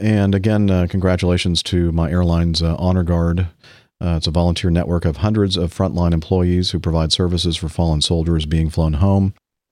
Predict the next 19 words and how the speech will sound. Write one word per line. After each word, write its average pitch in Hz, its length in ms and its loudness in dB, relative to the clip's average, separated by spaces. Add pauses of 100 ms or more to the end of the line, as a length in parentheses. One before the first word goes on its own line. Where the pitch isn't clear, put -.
(240)
And 80 140 2
again, 76 200 2
they 76 60 2
were 73 180 0
honored 80 320 0
by 76 100 0
the 76 100 0
Veterans 78 380 0
of 78 80 -4
Foreign 80 320 0
Wars, 73 400 0 (460)
uh, 73 280 0
with 71 140 -4
the 78 100 2
Americanism 76 760 0
Award, 71 360 -2 (260)
Award. 73 560 -2 (800)
Uh, 78 220 0
this - 400 -2